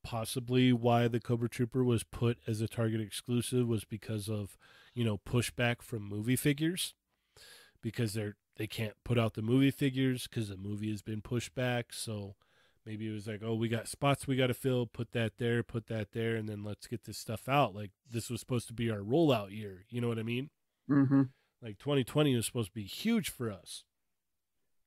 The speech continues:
Speaker 1: So
Speaker 2: Th-, that's probably exactly what happened.
Speaker 1: That's, that's the only, like,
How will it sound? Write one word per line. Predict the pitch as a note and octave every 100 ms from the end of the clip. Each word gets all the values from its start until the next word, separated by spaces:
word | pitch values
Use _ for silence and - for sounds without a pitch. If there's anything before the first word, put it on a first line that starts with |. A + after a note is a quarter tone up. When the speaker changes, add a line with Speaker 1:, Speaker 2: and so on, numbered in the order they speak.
| _ _ _
Speaker 1:
So | - A2+ G#2 G2
Speaker 2:
Th-, | - _ _ _ _ _ _ _ -
that's | A#3
probably | - F#3 D3 C3+
exactly | A#2+ B2+ C3 C3
what | B2 A#2+
happened. | B2 A#2+ B2 B2 _ _ _ _ _ _ _ _ _ _ _ _ _ _ _ _ _ -
Speaker 1:
That's, | A#2 -
that's | C3 B2+ -
the | D3
only, | C3 F3+ G3+ E3 C3
like, | C3 A#2+